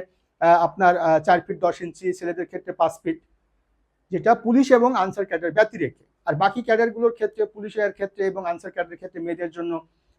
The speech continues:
পাঁচ ফিট, ছেলেদের জন্য পাঁচ ফিট চার ইঞ্চি। এগুলো হচ্ছে ফিজিক্যালি ফিটনেস বা এটা শারীরিক যোগ্যতা। শিক্ষাগত যোগ্যতা হচ্ছে বাংলাদেশের যে কোনো ইউনিভার্সিটি থেকে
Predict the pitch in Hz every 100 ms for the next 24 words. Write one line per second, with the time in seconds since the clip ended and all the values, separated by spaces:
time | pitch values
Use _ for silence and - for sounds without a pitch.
0 | - 180 - 196 190 190 190 175 185 180
1 | 185 180 190 - 185 170 165 185 240 _
2 | _ _ 185 226 247 247 247 226 220 233
3 | 226 220 214 - 254 240 214 220 - 226
4 | 240 226 170 139 - - _ _ _ _
5 | _ - 240 254 247 247 240 233 233 226
6 | 226 226 214 214 214 226 180 208 247 233
7 | 226 233 233 214 151 151 151 185 254